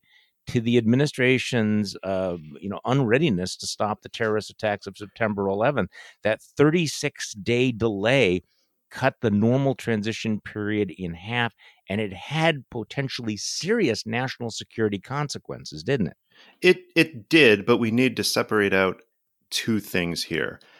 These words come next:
Speaker 2: First, there is the overall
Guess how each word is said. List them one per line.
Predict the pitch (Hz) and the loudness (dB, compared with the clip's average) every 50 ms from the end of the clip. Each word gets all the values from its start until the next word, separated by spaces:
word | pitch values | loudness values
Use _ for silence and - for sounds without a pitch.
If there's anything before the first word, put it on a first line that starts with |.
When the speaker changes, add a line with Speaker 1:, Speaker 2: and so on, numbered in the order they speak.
| - - _ _ _ | -20 -20 _ _ _
Speaker 2:
First, | - - - 147 151 151 147 143 - - - - - | -20 -2 2 2 4 4 2 0 -2 -4 -4 -10 -14
there | - 107 110 110 107 104 104 | -10 0 4 4 4 6 4
is | 104 104 95 90 87 98 | 2 0 0 -4 -4 -4
the | 101 98 95 95 95 95 95 - _ - | -2 0 0 0 0 -2 -4 -4 _ 2
overall | 123 131 135 135 117 110 117 113 110 101 98 101 98 98 95 95 92 95 92 - | 4 4 4 4 4 4 4 4 6 6 6 6 6 6 6 4 4 0 -2 -6